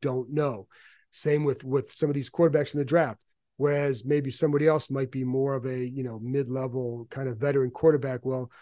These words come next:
well, I know what you're gonna get in him, and, you know, it's okay, but it's this and that. So I get it. But, um, again, whoever gets hired now has to go out and build it right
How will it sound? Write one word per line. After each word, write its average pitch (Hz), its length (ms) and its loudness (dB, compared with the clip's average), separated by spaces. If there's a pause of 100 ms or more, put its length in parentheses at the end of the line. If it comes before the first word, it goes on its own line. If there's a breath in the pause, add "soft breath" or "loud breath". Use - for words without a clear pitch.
(200 soft breath)
well, 185 120 2
I 196 80 6
know 196 160 8
what 185 200 8
you're 156 80 0
gonna 151 140 4
get 139 180 2
in 131 80 -4
him, 135 340 -2
and, 123 340 -4
you 135 80 -4
know, 127 100 -4
it's 120 120 -8
okay, 151 680 2
but 127 80 -8
it's 117 100 -12
this 151 200 -4
and 143 80 -4
that. 139 240 -6 (260 soft breath)
So 220 140 0
I 247 100 8
get 143 180 4
it. 143 160 0 (340)
But, 147 300 0 (240)
um, 127 500 -6 (160)
again, 131 440 -4 (680)
whoever 175 380 4
gets 156 180 -2
hired 151 280 2
now 123 420 -6 (100)
has 139 260 -8
to 135 100 -8
go 131 120 -2
out 117 100 -6
and 120 100 -6
build 123 240 -4
it 107 140 -10
right 123 380 -8